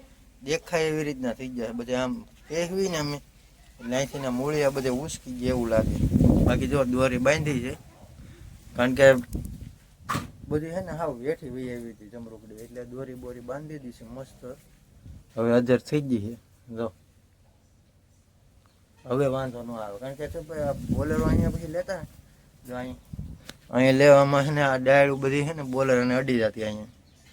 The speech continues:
અને જમરૂખડી હાવ નમી ગઈ હતી, એટલા માટે થોડીક દોરી બાંધી હતી. હવે વાંધો ન આવે. અને વરાપ થઈ ગઈ છે મસ્તની,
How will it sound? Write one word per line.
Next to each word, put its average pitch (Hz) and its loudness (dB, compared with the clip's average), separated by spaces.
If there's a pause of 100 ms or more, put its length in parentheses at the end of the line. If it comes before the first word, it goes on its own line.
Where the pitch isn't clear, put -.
(720)
અને 123 0 (100)
જમરૂખડી 156 2
હાવ 147 6 (840)
નમી 160 -6
ગઈ 117 -14
હતી, - -20
એટલા 131 -12
માટે 131 -12
થોડીક 139 -14 (100)
દોરી 135 -10
બાંધી 143 -8
હતી. 156 -14 (520)
હવે 113 -14
વાંધો 123 -10
ન 127 -12
આવે. 98 -8 (320)
અને 113 -18 (1200)
વરાપ 127 -6
થઈ 156 -16
ગઈ 156 -14
છે 131 -12
મસ્તની, 113 -12